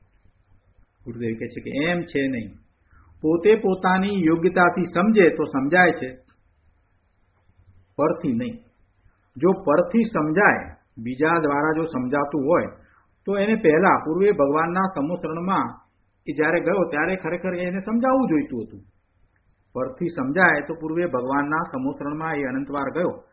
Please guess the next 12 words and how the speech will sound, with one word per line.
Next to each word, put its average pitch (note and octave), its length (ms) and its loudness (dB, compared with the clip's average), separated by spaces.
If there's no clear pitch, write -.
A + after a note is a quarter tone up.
છતાં F#3 420 0
એ F#3+ 60 0
ત્યાં F#3+ 300 0
કેમ B3+ 200 0
ન C#4+ 140 4
સમજ્યો? A2+ 420 -6
કેમ A#3 140 -2
અહીંયા A3 320 0
સુધી G3+ 220 -4
આ F3 120 0
રખડ્યો C3+ 320 -4
છે? - 140 -20